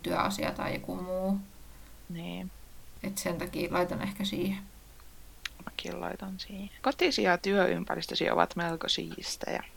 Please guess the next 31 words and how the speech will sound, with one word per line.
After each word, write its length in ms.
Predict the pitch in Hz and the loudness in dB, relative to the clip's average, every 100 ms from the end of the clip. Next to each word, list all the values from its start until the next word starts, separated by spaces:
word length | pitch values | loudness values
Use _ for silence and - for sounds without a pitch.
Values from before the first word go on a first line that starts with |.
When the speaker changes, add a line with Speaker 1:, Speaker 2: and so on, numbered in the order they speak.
| - - - - | -18 -18 -10 0
Speaker 1:
Mä 260 | 196 214 | 4 6
voin 280 | 190 170 139 - - | 6 2 -2 -10 0
laittaa 600 | 180 185 - 156 151 - - - | 2 2 4 4 4 0 -8 -4
heti 340 | 185 - 160 - | -4 -2 -4 -2
tonne 320 | - 202 - - | -2 0 -2 -2
suurimpaan 600 | - - 160 170 - 196 | 0 2 2 0 0 0
samaa 320 | - 165 - | 2 2 2
mieltä. 320 | 220 226 220 202 - - - | 2 0 -2 -8 0 4 4
Speaker 2:
<laughs> 400 | 220 - 247 - - - - - - - - - - - - - - - - - | 2 0 2 2 2 0 0 -12 -12 -16 -16 -4 4 4 4 -2 -10 -14 -14 -10
Okei. 520 | - - - - - - - - - - - - - - - 214 | -6 0 4 4 2 -2 -4 -4 -6 -8 -8 -10 -10 -14 -6 4
Mulla 420 | 214 277 294 220 | 8 12 12 12
ei 180 | 226 233 | 12 12
oo 80 | - | 12
yhtä 320 | 214 - 170 | 8 6 0
siistejä 540 | 165 143 - - - 135 | 0 0 0 4 4 4
kuin 120 | 151 | 2
sulla, 560 | - 147 139 123 104 170 | 2 2 4 4 4 2
mutta 280 | - - - | 0 2 6
ei 120 | - - | 8 12
tää 160 | 165 | 12
nyt 160 | 151 - | 12 6
mikään, 420 | 151 - 135 131 - - - - - | 6 8 8 6 0 -18 -18 -16 6
tää 100 | 180 | 8
on 60 | |
niinku 200 | 180 175 - | 10 8 10
hallittu 520 | 226 185 135 - - - | 12 12 6 2 -4 4
kaos. 420 | 143 - - - | 8 8 8 8
Mä 80 | - | 8
tiedän, 420 | 185 - 131 - | 8 8 8 8
missä 220 | 143 135 | 8 8
kaikki 480 | - 127 - - | 12 12 12 10